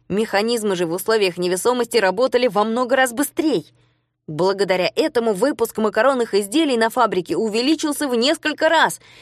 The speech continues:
и теперь макароны можно было продавать значительно дешевле.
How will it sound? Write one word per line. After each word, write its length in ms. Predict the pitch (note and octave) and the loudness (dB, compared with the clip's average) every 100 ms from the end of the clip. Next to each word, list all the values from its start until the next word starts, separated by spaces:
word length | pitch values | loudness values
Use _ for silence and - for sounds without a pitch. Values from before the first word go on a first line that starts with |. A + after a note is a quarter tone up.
| - | -14
и 120 | - | -10
теперь 380 | F#3+ F#3 - B3+ | -8 -6 -2 -2
макароны 580 | F#3 D#3 E3+ D#4 B3+ D3+ _ _ _ - | -2 0 0 0 -2 -6 _ _ _ -8
можно 340 | F3+ A3+ G3+ G#3 | -2 -2 0 -2
было 200 | G#3 G3+ | 0 0
продавать 520 | F#3 F#3+ G3+ B3+ G#3+ | 0 0 2 2 2
значительно 600 | F3+ F3+ C#4+ D4 A#3+ A3 | -2 -2 -2 -4 -2 -2
дешевле. 580 | F3+ E3+ F3 D#3+ D3 | -2 -2 -4 -4 -8